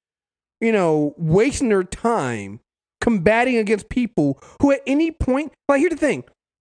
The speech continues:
It'd be one thing if you're like, okay, you know, you tell Alex Jones, "Hey, you were wrong in this, this fact." He goes, "Okay, you're right, my bad, I was wrong." Alex Jones never admits he's wrong. He only moves on to the next conspiracy.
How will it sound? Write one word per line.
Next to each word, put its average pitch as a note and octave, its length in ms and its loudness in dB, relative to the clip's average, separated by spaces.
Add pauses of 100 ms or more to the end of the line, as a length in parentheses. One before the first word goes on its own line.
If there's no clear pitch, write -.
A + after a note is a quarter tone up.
It'd B3+ 120 2
be D#4 80 2
one B3 260 0
thing A#3 220 0
if G3 160 0
you're G#3 160 2
like, F3 240 0
okay, D#3+ 460 0 (180)
you E3+ 100 0
know, C#3 300 0
you D#3 120 -2
tell F#3 240 0
Alex F3 280 0
Jones, D3 300 0
"Hey, D3 80 -2
you C3+ 120 0
were C#3 100 0
wrong D#3 260 0
in D#3 60 -4
this, D3+ 140 -6 (380)
this D3+ 100 0
fact." F3 180 2
He F3 60 2
goes, C#3 400 0
"Okay, F#3 300 0
you're C#3+ 160 0
right, C3 160 0
my C3 160 -2
bad, A#2 200 -4
I A2 60 -8
was A2 180 -6
wrong." E2 220 -10 (960)
Alex A#3 300 0
Jones A3+ 320 0
never F#3+ 180 0
admits F3 180 -2
he's C#3+ 160 -4
wrong. D3+ 320 -4 (1600)
He A#3 160 0
only C4 180 2
moves G#3+ 260 0
on G3+ 140 0
to F3 80 -4
the F3 60 -2
next E3 200 -2
conspiracy. D3+ 560 -8